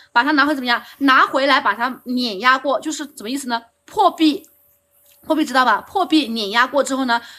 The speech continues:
它的活性成分的话呢，它会激发出来哈，各位叔阿姨们。然后呢，正宗的灵芝孢子粉的话，刚刚有人说哈，这个苦吗？之前他买过的是苦的，是不是？真真实的一个灵芝孢子粉，他收到货他不会苦的。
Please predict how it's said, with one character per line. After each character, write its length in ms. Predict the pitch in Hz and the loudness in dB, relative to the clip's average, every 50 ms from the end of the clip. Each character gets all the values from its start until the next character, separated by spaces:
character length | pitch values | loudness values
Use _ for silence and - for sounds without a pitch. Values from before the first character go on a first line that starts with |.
| - _ - | -20 _ -4
它 120 | - 349 | -2 2
的 100 | 359 320 | 2 2
活 300 | 320 - - 208 208 285 | 0 0 -4 -2 -2 -2
性 220 | 269 - 339 277 - | -2 -2 -4 -4 -6
成 260 | - - 202 185 220 | -8 -12 -12 -12 -10
分 180 | - 339 339 277 | -8 -6 -4 -4
的 80 | 254 | -2
话 160 | 233 262 254 | 0 0 0
呢， 120 | 247 233 240 | 0 0 -2
它 100 | 247 233 | -4 -6
会 220 | 233 254 233 - - | -4 -6 -8 -10 -12
激 200 | - - 262 277 | -12 -10 -8 -4
发 160 | 277 254 254 | -2 -2 -2
出 180 | 262 - - 294 | -2 -2 -6 -2
来 140 | - 311 320 | 0 0 0
哈， 160 | 240 254 247 | 0 0 0
各 60 | 254 | -2
位 120 | 254 233 | -4 -4
叔 100 | 220 - | -2 -2
阿 80 | 262 240 | -2 -2
姨 60 | 240 | 0
们。 140 | 240 226 226 - - - - - - | -2 -6 -6 -8 -12 -20 -18 -8 0
然 140 | - 285 320 | 2 4 4
后 100 | 381 403 | 4 4
呢， 140 | 359 359 359 | 4 2 0
正 280 | 359 - 466 480 415 339 | 0 0 0 0 0 0
宗 80 | 339 359 | -2 0
的 120 | 370 330 | 2 2
灵 160 | 269 262 285 | 2 2 0
芝 120 | 285 330 277 | -2 0 4
孢 200 | 339 339 320 311 | 6 6 6 4
子 120 | 311 294 | 2 -4
粉 80 | 247 214 | -8 -6
的 80 | 214 | -6
话， 80 | 247 254 | -6 -4
刚 120 | 247 277 | 0 0
刚 100 | 294 302 | 0 0
有 100 | 269 208 | 0 -4
人 140 | 190 196 208 | -6 -8 -8
说 180 | 220 - 254 262 | -6 -4 -4 -4
哈， 140 | 269 254 | -4 -4
这 100 | 226 - | -6 -8
个 80 | 262 269 | -12 -16
苦 260 | - - - - 220 196 | -16 -20 -20 -18 -16 -12
吗？ 260 | 190 180 180 180 _ _ _ _ _ _ _ _ _ _ _ _ _ - | -10 -10 -10 -12 _ _ _ _ _ _ _ _ _ _ _ _ _ -6
之 100 | 302 294 | -4 -2
前 120 | 302 285 | 0 2
他 120 | 311 311 | 2 2
买 160 | 285 240 190 180 | 2 0 -2 -4
过 140 | - 240 | -6 -8
的 80 | 233 233 | -8 -8
是 140 | 220 - 269 | -10 -10 -12
苦 180 | - - 220 | -14 -14 -14
的， 80 | 185 180 | -12 -12
是 140 | 180 - 202 | -12 -14 -14
不 60 | 208 | -8
是？ 140 | 202 196 190 - - - _ _ _ _ _ _ _ _ | -6 -6 -6 -6 -8 -18 _ _ _ _ _ _ _ _
真 180 | - 349 370 370 | -4 0 0 0
真 120 | 403 403 | 0 0
实 160 | 370 - 269 254 | -2 -4 -4 -6
的 80 | 254 | -6
一 80 | 269 240 | -6 -6
个 80 | 247 | -6
灵 160 | 240 220 226 247 | -6 -6 -6 -6
芝 140 | - 262 | -6 -4
孢 160 | 247 247 247 233 | -2 -2 -2 -2
子 80 | 226 | -4
粉， 180 | 208 196 170 - _ | -8 -10 -12 -12 _
他 140 | - 262 277 | -8 -6 -6
收 200 | - - 285 277 | -4 -4 -2 0
到 140 | 294 254 240 | 0 0 0
货 100 | 262 262 | -2 -4
他 140 | 269 254 | -4 -4
不 100 | - - | -6 -6
会 140 | 190 240 247 | -6 -8 -8
苦 180 | - - - 180 | -10 -14 -16 -14
的。 180 | 165 - - | -14 -16 -16